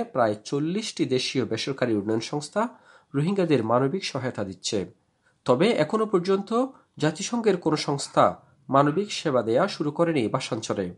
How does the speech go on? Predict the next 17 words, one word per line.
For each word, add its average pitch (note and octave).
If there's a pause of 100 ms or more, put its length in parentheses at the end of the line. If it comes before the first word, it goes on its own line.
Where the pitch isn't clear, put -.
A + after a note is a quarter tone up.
(480)
রোহিঙ্গা B2+
স্থানান্তরের F#3+
পর F#3 (360)
বাসাঞ্চরে G3
আন্তর্জাতিক E3+
সম্প্রদায়ের C3
এটি G#2 (420)
দ্বিতীয় C3
সফর। A2 (600)
এর A2+
আগে A2 (380)
বাসাঞ্চর A#3
পরিদর্শন F#3+
করেছিলেন C#3
মুসলিম C3
দেশগুলোর A2
জোট D#3